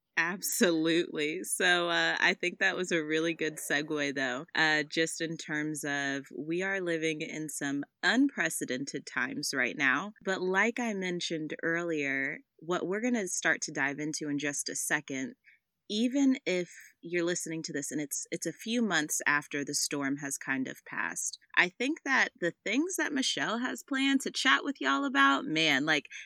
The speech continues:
they are applicable no matter what, because sometimes we just have to pivot in, in life and in all areas of our business. So,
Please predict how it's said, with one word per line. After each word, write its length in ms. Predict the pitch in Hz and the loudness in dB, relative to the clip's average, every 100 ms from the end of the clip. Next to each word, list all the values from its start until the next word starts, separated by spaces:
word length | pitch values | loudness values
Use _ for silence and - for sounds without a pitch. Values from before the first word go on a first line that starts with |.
| - | -10
they 260 | - 185 214 | 0 2 4
are 300 | 247 240 220 | 4 4 6
applicable 800 | 151 160 170 165 165 160 151 151 156 | 4 2 -2 -8 -8 -4 -4 -4 -6
no 260 | 160 160 | -4 -4
matter 360 | 160 147 139 131 | 0 0 0 -4
what, 260 | 135 123 - | -4 -6 -6
because 340 | 165 - 160 - | -10 -8 -6 -4
sometimes 960 | 170 190 190 175 143 135 135 147 - _ _ - | -4 -6 -8 -4 -2 0 -2 -4 -8 _ _ -4
we 180 | 151 208 | -2 -2
just 180 | 320 330 | -2 -4
have 180 | 285 - | -4 -6
to 100 | 165 | -8
pivot 560 | - 165 156 151 - - | -4 -4 -4 -6 -6 -6
in, 360 | 151 151 151 - | -6 -6 -8 -8
in 200 | 156 147 - | -4 -4 -4
life 680 | 123 107 170 320 - - _ _ - _ - | -2 2 2 0 -4 -20 _ _ -20 _ -2
and 400 | 175 175 175 - | 0 2 0 -2
in 260 | 156 156 | -2 -4
all 260 | - 147 151 | -2 -4 -2
areas 500 | 147 143 143 143 - | 0 0 0 -2 -2
of 160 | 143 135 | -4 -2
our 120 | 135 | -4
business. 560 | 135 123 - - - - | -2 -4 -4 -6 -6 -4
So, 600 | - - 190 175 175 170 | -2 2 4 4 2 -4